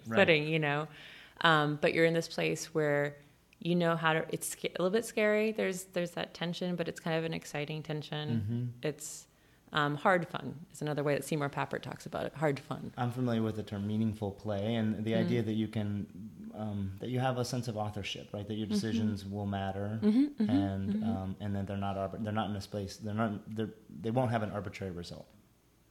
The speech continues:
Speaker 1: But this desire, this sense of desire, I mean, I went back to it because it seems like on the,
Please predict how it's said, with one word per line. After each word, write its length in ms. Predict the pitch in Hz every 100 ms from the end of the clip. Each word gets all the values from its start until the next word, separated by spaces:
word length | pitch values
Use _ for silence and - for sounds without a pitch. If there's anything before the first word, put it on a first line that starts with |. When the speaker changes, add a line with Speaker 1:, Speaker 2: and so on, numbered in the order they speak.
| _
Speaker 1:
But 300 | 113 131 131
this 160 | 147 147
desire, 720 | 151 120 127 160 160 113 117 113
this 160 | 120
sense 240 | - 131 127
of 100 | 110
desire, 640 | 113 107 120 120 104 98 90 - _ _ _ _ _ _ _ _ - - - - _ -
I 40 | 117
mean, 140 | 110
I 60 | 110
went 160 | 117
back 240 | 120 135 131
to 80 |
it 80 | 107
because 240 | 104 107 104
it 80 |
seems 240 | - 113 104
like 120 | 101
on 80 | 107
the, 100 | 104